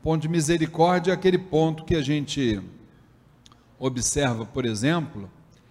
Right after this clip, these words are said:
quando o assistido está na frente da entidade e, e a entidade luta pra ajudá-lo, e a gente nota naquilo ali um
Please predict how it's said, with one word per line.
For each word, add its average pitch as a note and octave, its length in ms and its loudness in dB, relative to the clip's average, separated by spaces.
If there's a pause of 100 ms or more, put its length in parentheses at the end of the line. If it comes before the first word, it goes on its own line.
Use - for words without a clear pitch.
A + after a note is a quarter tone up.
(640)
quando D3+ 440 2
o D#3 60 2
assistido D3+ 760 -4
está E3 320 -4
na D3+ 160 0
frente E3+ 520 -4
da D#3+ 100 -4
entidade C#3 880 -4 (540)
e, C#3 680 2 (400)
e C#3 140 -2
a D3 60 2
entidade D#3+ 580 0
luta D#3 920 0 (680)
pra D3+ 220 0
ajudá-lo, D3 840 0
e B2 160 -2
a C3 80 -2
gente D3 340 -6 (140)
nota D3+ 480 -2
naquilo C3+ 320 -4
ali B2+ 240 0
um B2+ 400 -4